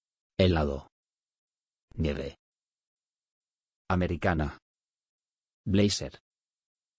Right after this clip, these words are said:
Ordenador. Computador. Móvil.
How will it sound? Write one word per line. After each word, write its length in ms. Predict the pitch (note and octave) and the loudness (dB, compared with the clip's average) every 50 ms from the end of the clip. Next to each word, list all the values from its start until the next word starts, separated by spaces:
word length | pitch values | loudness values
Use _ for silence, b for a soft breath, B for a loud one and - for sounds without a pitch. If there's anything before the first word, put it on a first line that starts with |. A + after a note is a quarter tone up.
| _ _ _ _ _ _ _ _ _ _ _ _ _ - - | _ _ _ _ _ _ _ _ _ _ _ _ _ 6 6
Ordenador. 560 | A2+ G#2+ G2+ F#2+ F2+ F2 E2 D#2+ D2+ - - _ _ _ _ _ _ _ _ _ _ _ _ _ _ _ _ _ _ _ _ _ _ _ | 6 8 8 6 4 4 4 2 0 -4 -6 _ _ _ _ _ _ _ _ _ _ _ _ _ _ _ _ _ _ _ _ _ _ _
Computador. 840 | - G#2 F#2+ F#2+ F2 - - D#2 - E2+ D#2+ D#2 D2+ D2 - - - _ _ _ _ _ _ _ _ _ _ _ _ _ _ _ _ _ _ _ _ _ _ _ _ _ _ _ _ _ _ _ - | 2 4 6 6 4 2 0 0 2 2 2 2 2 -2 -4 -8 -18 _ _ _ _ _ _ _ _ _ _ _ _ _ _ _ _ _ _ _ _ _ _ _ _ _ _ _ _ _ _ _ -2
Móvil. 320 | E2+ D2 C#2 C2+ B1+ B1+ | -2 -2 -2 -4 -8 -12